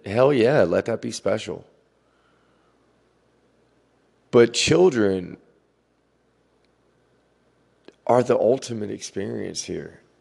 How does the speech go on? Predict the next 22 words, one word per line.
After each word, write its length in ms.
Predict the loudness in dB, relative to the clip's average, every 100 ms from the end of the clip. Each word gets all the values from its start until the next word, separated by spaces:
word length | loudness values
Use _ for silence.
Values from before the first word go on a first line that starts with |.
| _ -2
They 160 | 4 6
are. 440 | 6 4 -2 -12 -20 _ _ _ _ _ _ _ _ _ _ _ _ _ _ 0
And 400 | 2 0 -2 -10 -16 _ _ _ -2
I'm 160 | 2 2
an 80 | 0
experienced 640 | -2 -4 -4 -4 -6 -6
person. 340 | -2 -2 0
Like, 160 | -4 0
I 120 | 4
like 240 | 4 4 0
to 100 | -14
travel 600 | -6 0 2 2 -2 -8
together. 640 | -12 -20 -4 0 0 0
Like, 200 | -2 -4
when 140 | -8 -8
you 100 | -2
get 380 | 2 2 2 2
over 380 | 2 2 -4 -4
that 280 | -4 -6 -10
ego, 500 | -10 -6 -6 -6 -10 -20 _ _ _ _ _ _ _ _ _ _ _ _ _ _ _
your 120 | -6 -4
traveling 720 | 0 0 0 0 -2 -4